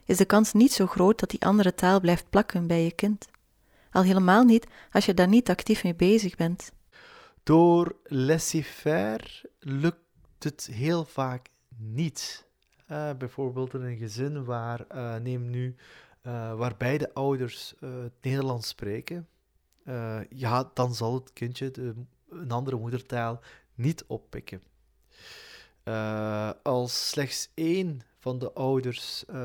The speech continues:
Speaker 2: de, de, de, de moedertaal spreekt, eh, maar ook combineert met het Nederlands, eh, dan zal dat kans ongeveer op dertig procent liggen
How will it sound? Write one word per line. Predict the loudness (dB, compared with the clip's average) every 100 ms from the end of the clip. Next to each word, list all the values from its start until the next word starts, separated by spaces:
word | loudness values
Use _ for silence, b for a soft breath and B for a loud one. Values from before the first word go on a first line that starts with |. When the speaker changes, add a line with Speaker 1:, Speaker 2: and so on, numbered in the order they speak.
| -6
Speaker 2:
de, | -6 -6 -8 -10 -12
de, | -14 -12
de, | -14
de | -14 -16 -16 -18 -18 -12
moedertaal | -8 -6 -8 -8 -6 -6
spreekt, | -10 -12 -12 -12 -16 -18 -18 -18 _ -14
eh, | -6
maar | -4
ook | -4
combineert | -6 -6 -4 -2 -4 -4
met | -12
het | -10
Nederlands, | -10 -6 -4 -6 -8 -10 -14 -16 b b b b b b b
eh, | -10 -8 -6 -6 -8 -10 -14 _ _ _ -8
dan | -4 -2 -4 -6 -10 -10 -10
zal | -10 -6 -2 0 0 -2
dat | -6 -8
kans | -10 -10 -10 -10
ongeveer | -8 -8 -6 -6
op | -6 -6
dertig | -8 -8 -12
procent | -10 -8 -6 -8 -6
liggen | -6 -6 -10